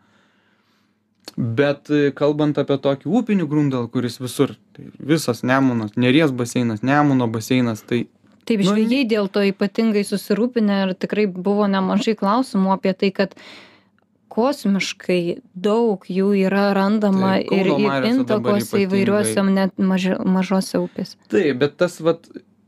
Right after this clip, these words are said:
Speaker 1: tai vėlgi, jis, kai, ką su juo dabar daryt? Nesunaikinsi. Aš čia gal, nu, iš tokių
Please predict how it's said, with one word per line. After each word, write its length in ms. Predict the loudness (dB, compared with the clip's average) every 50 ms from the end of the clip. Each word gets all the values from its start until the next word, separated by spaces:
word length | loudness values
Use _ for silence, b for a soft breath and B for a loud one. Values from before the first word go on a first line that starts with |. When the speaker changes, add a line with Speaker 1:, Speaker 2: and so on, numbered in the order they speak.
| _ _ -2
Speaker 1:
tai 120 | 0 2 4
vėlgi, 320 | 2 2 2 0 -2 -2
jis, 140 | -2 -2 -4 -8 -18 _ _ _ _ -20 -20 -20 _ _ _ _ _ _ _ _ -10
kai, 100 | -10 -10 -10 _ _ -2
ką 100 | 0 0 0
su 100 | 0 0
juo 80 | 0 0 0
dabar 220 | 0 -2 -4 -4 -4
daryt? 240 | -4 -6 -6 -6 -2
Nesunaikinsi. 920 | 0 0 0 0 0 0 2 2 2 2 2 2 2 2 0 -2 -8 -16 -20 -20 -20 _ _ _ _ _ _ _ 0
Aš 240 | 0 0 0 -4 -10 -14 _ _ _ -8 -8 -8 -10 _ _ _ _ _ _ _ _ -20 -20 -20 _ _ _
čia 160 | -4 0 0
gal, 240 | 2 4 4 2 2 0 -6 _ _ _ -2
nu, 100 | 0 0 0
iš 100 | 0 0
tokių 300 | 0 -2 0 2 2 2